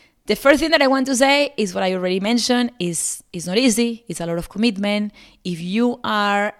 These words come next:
starting this journey and you are feeling like, "Oh my God, I'm feel,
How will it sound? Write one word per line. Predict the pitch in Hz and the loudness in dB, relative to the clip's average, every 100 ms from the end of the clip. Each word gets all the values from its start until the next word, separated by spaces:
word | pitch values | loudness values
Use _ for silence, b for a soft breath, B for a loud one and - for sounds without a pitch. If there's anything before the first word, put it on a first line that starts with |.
| 196 | -8
starting | - - 190 | -8 -6 -6
this | 190 175 | -6 -6
journey | 160 165 165 165 165 | -4 -2 -2 -6 -6
and | 170 160 | -8 -4
you | 160 | -4
are | 160 | -4
feeling | 165 190 180 180 | -2 -2 0 -2
like, | 175 160 | -2 -2
"Oh | - 175 | -4 -6
my | 156 | -6
God, | 156 151 | -6 -6
I'm | - 151 | -8 -10
feel, | - - 180 180 | -8 -4 -4 -4